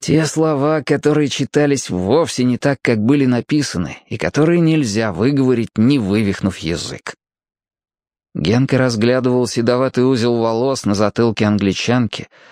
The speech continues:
уныло грыз ручку, и постепенно в него заползала тоска и безнадёжность. Так проходили два часа.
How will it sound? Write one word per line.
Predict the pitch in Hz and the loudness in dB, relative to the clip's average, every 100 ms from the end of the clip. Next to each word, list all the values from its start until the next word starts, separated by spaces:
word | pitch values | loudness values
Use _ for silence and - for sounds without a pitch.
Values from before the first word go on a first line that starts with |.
| - - | -6 2
уныло | 131 156 160 156 | 2 4 2 2
грыз | 127 147 135 | 2 0 0
ручку, | 117 156 143 - 131 117 - _ | 0 0 -2 -4 -2 -4 -6 _
и | - 185 - | -2 -2 -2
постепенно | 151 147 - 135 - 117 135 135 123 | -4 -2 -4 -4 0 2 2 2 2
в | 110 | 2
него | 107 98 117 | 2 0 -2
заползала | 107 101 98 82 104 107 98 | -2 0 0 2 2 2 0
тоска | - 82 - - 110 123 _ _ _ _ - | -6 -8 -8 -2 -2 -2 _ _ _ _ -2
и | 120 | 0
безнадёжность. | 107 110 107 98 98 110 113 110 98 - - _ _ _ _ _ _ _ _ _ _ _ _ - | 2 0 0 -2 0 0 -2 -4 -10 -14 -16 _ _ _ _ _ _ _ _ _ _ _ _ -6
Так | 156 190 - | -2 -2 0
проходили | - - 104 107 139 139 | -2 0 0 2 2 2
два | 104 113 | 2 0
часа. | - - - 95 | -2 -8 -6 -6